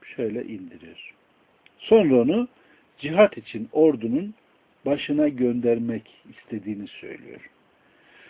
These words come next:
Böylece Allahü Teala'nın ona ganimet ihsan edeceğini, kendisinin de ona topluca mal vereceğini söylüyor. Fakat Amr mala rağbet ederek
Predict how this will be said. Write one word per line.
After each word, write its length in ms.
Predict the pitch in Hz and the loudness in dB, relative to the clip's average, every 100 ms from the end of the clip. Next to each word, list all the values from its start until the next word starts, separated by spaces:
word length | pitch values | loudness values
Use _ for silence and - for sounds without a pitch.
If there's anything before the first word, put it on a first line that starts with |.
| _ - | _ 8
Böylece 440 | 240 185 139 147 | 12 12 10 8
Allahü 380 | 160 165 170 202 | 6 6 6 6
Teala'nın 680 | - 135 120 117 113 180 - | 4 4 4 4 2 0 -6
ona 300 | 135 127 170 | -2 0 0
ganimet 580 | 139 123 131 143 143 - | 2 4 4 4 2 0
ihsan 380 | 123 - 123 120 | -14 -4 -2 -2
edeceğini, 640 | 107 101 98 101 120 233 - _ - - - | -6 -10 -8 -8 -6 -8 -12 _ -20 -20 -20
kendisinin 680 | - 165 185 190 - 240 233 | 6 6 6 -2 2 4 6
de 100 | 165 | 6
ona 200 | 127 117 | 4 2
topluca 580 | 110 - 190 - 131 160 | -2 0 0 -2 2 2
mal 320 | 143 143 143 | 6 8 8
vereceğini 520 | 135 131 117 127 123 110 | 8 6 4 4 2 0
söylüyor. 600 | - 92 82 82 - - _ _ _ _ _ _ _ _ _ _ | -8 -16 -16 -18 -18 -20 _ _ _ _ _ _ _ _ _ _
Fakat 400 | - 214 143 - - | -2 2 0 -2 0
Amr 520 | 175 135 131 - - _ _ _ _ | 4 4 4 -2 -14 _ _ _ _
mala 460 | 107 117 147 175 139 | -6 6 8 10 8
rağbet 460 | 127 139 156 175 117 | 8 6 4 2 -2
ederek 340 | 104 107 | -6 -6